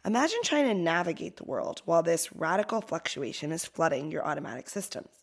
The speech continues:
How do you know which of the warning signals your body is sending are valid? To distinguish between real and imagined threat? How do you regulate emotions or understand expectations?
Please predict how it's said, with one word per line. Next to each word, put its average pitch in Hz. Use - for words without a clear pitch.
How 226
do 320
you 349
know 226
which 180
of 202
the 190
warning 190
signals 151
your 160
body 170
is 160
sending 151
are 175
valid? 196
To 220
distinguish 226
between 214
real 165
and 208
imagined 170
threat? 226
How 233
do 262
you 294
regulate 240
emotions 196
or 165
understand 196
expectations? -